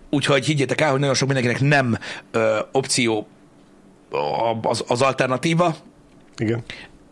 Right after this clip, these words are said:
Speaker 1: Semmilyen szinten, csak az autó létezik, úgyhogy igen, ez egy nagyon-nagyon nagy szívás. Öm, nézzétek, a covid alatt is egyébként, öm, ö, külföldön is, ö, eléggé megtépkedték a sajtót amiatt, hogy ezt a pánikát, és nem tudják egyszerűen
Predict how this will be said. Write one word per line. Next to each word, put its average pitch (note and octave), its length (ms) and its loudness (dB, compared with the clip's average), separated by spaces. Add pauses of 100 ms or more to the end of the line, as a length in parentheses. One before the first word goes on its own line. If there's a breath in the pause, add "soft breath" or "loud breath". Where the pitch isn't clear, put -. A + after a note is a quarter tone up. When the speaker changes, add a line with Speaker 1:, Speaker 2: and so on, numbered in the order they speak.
Speaker 1:
Semmilyen C3 320 2
szinten, F#3 260 2
csak - 220 0
az B2 100 0
autó B2+ 260 0
létezik, D#3+ 540 -2
úgyhogy C#3 240 -2
igen, A#2 220 -2
ez A#2+ 120 0
egy B2 80 -2
nagyon-nagyon G#2+ 440 -4
nagy G#2+ 140 -4
szívás. G#3 520 0 (320 loud breath)
Öm, E3 420 2 (1800 loud breath)
nézzétek, E3+ 320 2
a D#3 100 0
covid F3 320 2
alatt D3+ 300 0
is C3+ 200 0
egyébként, B2+ 600 -2
öm, B2 480 0
ö, A#2+ 240 0
külföldön B2 560 0
is, - 300 0
ö, A2+ 280 2 (240)
eléggé B2+ 300 0
megtépkedték B2 760 -2
a C3 40 0
sajtót B2+ 440 0
amiatt, B2 400 0
hogy B2 160 -2
ezt A#2+ 160 -2
a B2 40 -2
pánikát, B2+ 500 0
és B2 120 0
nem C3+ 140 0
tudják A#2 300 -2
egyszerűen A2+ 400 -2